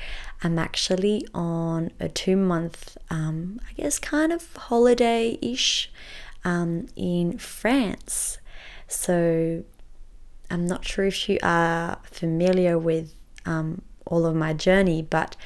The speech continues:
um, basically I was born in France and I lived there until I was thirteen years old. Um, so both my parents are French, um, my whole family is French. Um,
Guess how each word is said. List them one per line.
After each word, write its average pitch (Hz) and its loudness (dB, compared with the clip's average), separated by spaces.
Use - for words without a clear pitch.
um, 160 -2
basically 165 2
I 185 2
was 165 0
born 151 2
in 190 2
France 269 -2
and 175 4
I 170 2
lived 160 4
there 165 2
until 165 0
I 156 2
was 156 -2
thirteen 170 2
years 160 2
old. 180 -2
Um, 160 0
so 156 0
both - 0
my - -4
parents 247 2
are 233 -2
French, 214 -2
um, 156 -2
my 151 -2
whole 156 -4
family 226 0
is 220 -2
French. 214 -2
Um, 165 0